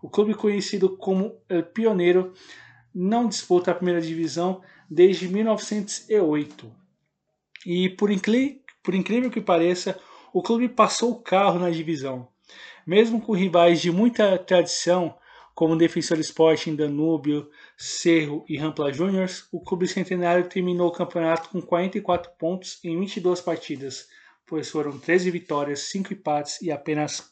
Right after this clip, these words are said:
quatro derrotas. A nova fase do Albion começou em dois mil e dezessete, quando conquistou a terceira divisão, após cento e dezessete anos, o seu último título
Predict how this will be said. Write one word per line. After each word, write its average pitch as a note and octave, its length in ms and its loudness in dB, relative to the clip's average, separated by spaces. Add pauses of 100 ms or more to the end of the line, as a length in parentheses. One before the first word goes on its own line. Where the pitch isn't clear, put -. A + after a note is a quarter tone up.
(160)
quatro E3 340 2
derrotas. B2 720 -6 (880)
A E3+ 340 4
nova A#3 260 4
fase F#3+ 360 2
do F3+ 160 2
Albion E3 420 4
começou F3 480 -4
em - 20 -4
dois E3+ 160 2
mil F#3 140 -2
e G#3 40 -4
dezessete, E3+ 800 0 (380)
quando F3+ 240 2
conquistou F3+ 500 -2
a F#3+ 60 2
terceira F#3 380 0
divisão, E3 600 -4 (360)
após F3+ 400 4
cento G#3+ 220 -2
e G3+ 40 -8
dezessete F#3 600 0
anos, F3+ 300 2
o F3 80 -6
seu F3 180 0
último F3+ 300 -2
título F#3+ 600 -6